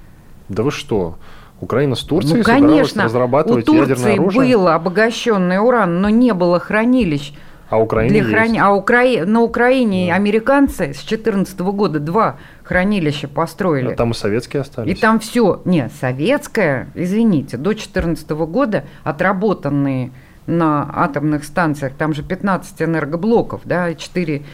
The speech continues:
Speaker 2: атомных станции, пятая не работает, Чернобыль. Вот, они отправляли в Россию эти твелы, эти, да, отработанные ядерное топливо. А после четырнадцатого перестали.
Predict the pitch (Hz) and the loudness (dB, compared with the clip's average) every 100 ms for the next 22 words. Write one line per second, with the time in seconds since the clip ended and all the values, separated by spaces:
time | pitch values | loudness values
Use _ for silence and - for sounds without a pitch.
0 | - - 151 151 156 160 - 214 170 139 | -16 -6 -4 -2 -2 -2 -2 -2 -2 -2
1 | 123 - 151 143 139 143 147 175 170 - | -8 -4 -4 -2 -4 -2 0 0 -2 -4
2 | 110 110 - 123 139 117 - - - - | -8 -10 -10 -6 -4 -6 -12 -16 -20 -20
3 | - - 156 147 143 117 135 190 175 147 | -10 -4 0 -2 -2 -2 2 2 2 0
4 | 170 190 196 175 143 143 202 254 - 233 | 0 0 2 2 0 0 0 0 -2 0
5 | 131 127 139 175 175 131 110 110 - 123 | -2 -4 -6 -2 0 0 -2 -8 -12 -10
6 | 110 104 - - 131 190 - 147 139 139 | -10 -10 -14 -8 -4 -4 -2 -4 -4 -8
7 | 127 123 123 127 139 131 123 123 127 123 | -8 -8 -6 -6 -4 -4 -4 -6 -6 -6
8 | - 139 123 123 117 - - - - - | -6 -4 -4 -6 -8 -16 -20 -20 -20 -20
9 | - - - - - 330 269 220 - 190 | -6 -4 -4 -6 -2 0 0 -2 0 0
10 | 147 139 - 139 139 262 285 - 180 151 | 2 0 -2 -2 0 0 0 0 2 2
11 | 147 139 | 0 -4